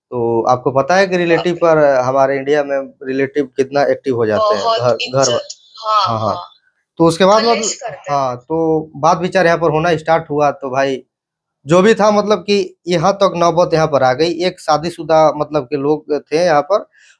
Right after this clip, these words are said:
Speaker 1: उनका नया-नया मतलब कि शादी हुआ था, ज्यादा से ज्यादा दो तीन दिन यहाँ पर हुआ होगा, उनसे भी बात यहाँ पर किए। आ, वो डेढ़ साल मतलब कि हो गया बात किए हुए। तो उनका क्या था कि मतलब कि नया शादी हुआ था, तो इनका किसी और,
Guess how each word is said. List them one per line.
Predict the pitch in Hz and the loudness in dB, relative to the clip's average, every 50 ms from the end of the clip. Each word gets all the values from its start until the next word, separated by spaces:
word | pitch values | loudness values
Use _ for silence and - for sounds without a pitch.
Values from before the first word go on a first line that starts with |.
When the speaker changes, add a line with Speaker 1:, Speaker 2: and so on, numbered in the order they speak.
| _ 160 | _ -2
Speaker 1:
उनका | 175 185 - 202 190 | 0 2 2 0 2
नया-नया | 185 190 190 208 208 208 208 | 2 2 2 2 4 4 4
मतलब | 202 202 185 202 214 190 185 | 2 2 2 0 0 0 -2
कि | 196 | -2
शादी | 185 - - - 175 220 | -2 0 0 0 0 0
हुआ | 202 196 190 | 0 2 2
था, | 190 196 196 | 2 2 2
ज्यादा | 170 180 180 180 196 185 | 2 2 0 0 -2 -4
से | 185 - 190 170 | -6 -8 -6 -4
ज्यादा | 180 175 180 190 190 | -2 -2 0 0 -2
दो | 180 156 170 170 | -2 -2 -6 -10
तीन | 170 - 190 185 | -8 -6 -6 -4
दिन | 165 190 175 | -4 -2 0
यहाँ | 175 175 165 | 0 0 0
पर | - 170 151 | 0 -2 -4
हुआ | 139 151 151 175 | -2 0 2 2
होगा, | 156 151 151 165 196 | 2 2 2 2 0
उनसे | 185 165 147 - 165 | -2 -2 -2 -2 -2
भी | 160 156 | -2 -2
बात | 143 143 143 139 - - | 0 0 -2 -2 -2 -4
यहाँ | 139 139 135 | -8 -8 -6
पर | - 143 127 | -8 -10 -12
किए। | 123 131 147 156 170 180 - _ _ _ _ _ _ _ _ 117 | -12 -10 -8 -8 -8 -8 -10 _ _ _ _ _ _ _ _ 0
आ, | 117 113 113 | 2 2 4
वो | 113 131 139 147 143 | 4 4 2 2 2
डेढ़ | 139 156 170 160 | 4 4 2 2
साल | 160 170 170 160 | 2 0 0 0
मतलब | 156 160 160 156 156 147 | 0 -2 -2 -2 -4 -6
कि | - - | -6 -6
हो | 139 135 143 143 | -6 -4 -4 -2
गया | 139 156 160 | -2 -2 -4
बात | 151 135 131 123 127 _ - | -2 -2 -4 -4 -4 _ -8
किए | 127 127 | -6 -4
हुए। | 123 127 135 165 190 190 - _ _ _ _ _ _ _ _ _ | -2 0 0 0 -2 -4 -8 _ _ _ _ _ _ _ _ _
तो | - 185 190 196 | 2 4 4 4
उनका | 196 190 196 190 190 214 220 202 | 4 4 2 2 2 0 0 0
क्या | 208 202 196 196 190 | 0 0 0 0 0
था | 196 190 208 | 0 -2 -2
कि | 190 190 | -2 -2
मतलब | 196 196 190 185 202 185 - | -2 -2 -2 -2 -4 -6 -4
कि | 190 | -4
नया | 175 170 180 185 | -2 0 0 0
शादी | - 180 160 160 165 185 | 0 0 0 0 0 0
हुआ | 175 165 156 | 0 0 0
था, | 151 - 180 185 | 0 2 0 0
तो | 180 - 185 185 180 180 175 - | 0 -2 -2 0 0 0 0 -2
इनका | - 165 165 160 180 180 | -4 -4 -4 -2 -2 -2
किसी | 165 - - 160 160 165 | -2 -4 -6 -8 -4 0
और, | 160 160 170 175 175 165 165 160 156 143 135 | 2 4 4 4 4 4 2 2 2 0 -2